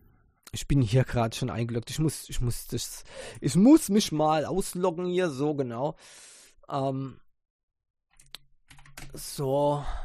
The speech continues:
und jetzt kann ich vielleicht eher mal die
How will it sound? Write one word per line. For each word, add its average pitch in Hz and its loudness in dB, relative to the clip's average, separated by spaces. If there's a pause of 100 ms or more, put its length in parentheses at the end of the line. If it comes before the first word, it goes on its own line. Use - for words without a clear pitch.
(640)
und 131 -6
jetzt 110 -6
kann 120 0
ich 107 -4
vielleicht 107 -4
eher 156 4
mal 151 2
die 139 -2